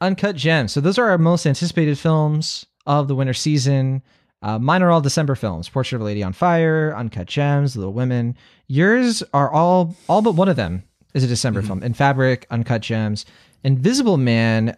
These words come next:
Speaker 1: uh, remember, when does Invisible Man come out?
Speaker 2: Uh, February something?
Speaker 1: Okay, so it's gonna be a while.
Speaker 2: Uh, yeah, it's gonna be a little bit.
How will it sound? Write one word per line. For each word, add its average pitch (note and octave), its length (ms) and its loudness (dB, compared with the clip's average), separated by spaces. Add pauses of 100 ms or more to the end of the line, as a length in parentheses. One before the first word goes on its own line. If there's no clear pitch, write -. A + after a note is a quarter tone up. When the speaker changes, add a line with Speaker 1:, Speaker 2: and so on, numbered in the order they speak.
Speaker 1:
uh, A2 300 -2
remember, G#3 260 -2
when F#3+ 100 2
does B3+ 140 -2
Invisible G#3+ 340 0
Man A#3 220 0
come A#3 200 -4
out? C4+ 220 -6 (420)
Speaker 2:
Uh, B2 640 2 (380)
February D3 460 2
something? F3+ 500 -2 (420)
Speaker 1:
Okay, C3 160 2
so - 100 -2
it's - 100 -2
gonna D3 100 2
be G#2+ 60 0
a F#2+ 40 0
while. F2+ 260 -2 (140)
Speaker 2:
Uh, G#2+ 400 -4 (460)
yeah, A2+ 260 2
it's G#2 140 -2
gonna C#3 120 2
be A2 120 0
a G2+ 60 0
little G2 120 -2
bit. F#2+ 320 -4